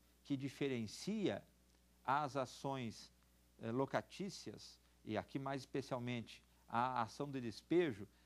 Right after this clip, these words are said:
das demais ações do arsenal jurídico brasileiro, seja no que diz respeito aos efeitos em caso de recurso. Enquanto as demais ações, os e-, as, as, a, o recurso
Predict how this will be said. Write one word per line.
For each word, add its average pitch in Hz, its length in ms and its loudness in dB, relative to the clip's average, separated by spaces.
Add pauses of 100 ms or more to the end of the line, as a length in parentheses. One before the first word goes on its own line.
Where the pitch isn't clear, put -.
das 139 320 6
demais 131 720 0 (140)
ações 131 840 -2 (440)
do 127 140 2
arsenal 123 680 2
jurídico 113 640 -2
brasileiro, 104 600 0 (360)
seja 170 480 0
no 156 120 -2
que 143 140 -2
diz 127 160 -4
respeito 151 720 -2 (260)
aos 135 300 4
efeitos 196 1000 0 (300)
em 139 120 -6
caso 135 360 0
de 127 100 -10
recurso. - 580 -8 (400)
Enquanto 190 520 2
as 170 120 2
demais 160 340 2
ações, 110 580 -2 (120)
os 127 160 -2
e-, 131 120 0 (100)
as, 120 140 4
as, 123 260 -2
a, 104 260 0
o 120 120 -4
recurso 139 640 -2